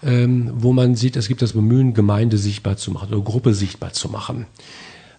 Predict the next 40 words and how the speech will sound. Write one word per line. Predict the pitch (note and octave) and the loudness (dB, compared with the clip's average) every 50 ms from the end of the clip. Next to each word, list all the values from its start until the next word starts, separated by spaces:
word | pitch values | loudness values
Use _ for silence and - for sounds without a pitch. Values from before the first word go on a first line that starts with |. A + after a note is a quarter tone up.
| _ - - | _ -6 -4
Äh, | A2+ A2+ | -2 -2
aber | - - A#2 B2 B2 | -2 -2 0 0 0
ich | G#2+ - | -2 0
finde | - C3+ C#3+ C3+ C3 C3 - | 2 4 4 4 2 0 0
auch | A2+ A#2 C3+ D#3 D3+ - | 0 2 2 2 2 0
im | C#3+ C#3+ | 0 2
Internet | C#3 C#3+ D3 C#3 C#3+ C3+ C3+ C3+ C3+ - | 2 2 2 2 2 2 2 0 0 -2
alle | - - C3 A#2+ A#2+ | -4 -2 0 2 2
möglichen | A2 A2 A2 A2+ A#2+ C#3 | 2 2 0 0 0 0
Gottesdienste, | A#2 A#2+ C3 C3 - - D3 C3 C3+ A#2+ | 2 0 0 0 0 0 0 0 2 2
wo | A#2+ | 4
nur | A#2 A2+ A#2 | 4 4 4
der | A#2+ A#2 | 4 2
Priester | A#2 A#2+ A#2 A2+ - A#2 | 2 0 0 0 -2 -2
alleine | A2+ A2 G#2+ G#2+ G#2 | 0 0 0 0 -2
zu | G#2 - G2+ | -2 -4 -6
sehen | F#2+ G2+ G#2 G#2 - | -6 -6 -6 -6 -6
ist. | - - - - - - - _ | -8 -8 -10 -12 -12 -16 -20 _
Und | - - A2+ A2 - - - | -10 -10 -10 -10 -8 -6 -6
der | A2 - | -4 -2
Eindruck | A#2 A#2 A#2 A#2 | -2 -2 -2 -2
entsteht, | A#2 A2+ - - B2 A#2 A2+ | -2 -2 -2 -2 -4 -4 -2
sehr | - A#2+ A2 | -2 0 2
viel | - A#2+ A#2 | 2 4 4
mehr | A#2 A#2+ A#2 | 4 4 6
sind | A2 B2 C3 B2+ A#2 | 6 4 4 4 4
dann | G2 G2 | 2 2
da | G#2+ G#2 | 0 -2
auch | G#2 G#2 G2+ - | -4 -6 -6 -4
nicht. | G#2+ G2+ - - - - - - - - - - - - - - - - - - - - - _ _ - | -6 -6 -6 -6 -8 -10 -12 -14 -18 -20 -20 -20 -18 -16 -16 -16 -16 -16 -18 -20 -20 -20 -20 _ _ -2
Äh, | A2 G#2+ G#2+ G#2 G2+ - - - - - | 0 2 2 2 0 -4 -8 -18 -10 -6
und | - A#2+ G#2+ B2 | -2 0 2 2
da | C3 C#3 C#3 C#3 C#3 C#3+ C#3+ C#3 C#3 | 4 4 2 2 0 -4 -8 -12 -10
habe | - - A#2 - B2 | -8 -6 -4 -2 -2
ich | A2 | -2
Fragen. | - - - G2+ G2+ G#2+ G#2 B2+ | -4 -6 -6 -6 -6 -6 -6 -6
Ist | C#3 B2 - - | -6 -4 -2 0
das | D3+ D3 D3 | 0 0 2
unser | D3+ C#3+ C3 B2+ A#2+ | 2 4 4 4 2
Liturgieverständnis? | A#2 A2 A#2+ A#2 B2 D3+ D#3+ - E3+ D#3 - - - D3+ D3+ D3 D3+ E3 F3 F3 F3 - - - | 2 0 0 0 0 0 0 0 0 -2 -2 -2 -2 -2 0 0 0 0 0 0 -2 -6 -12 -14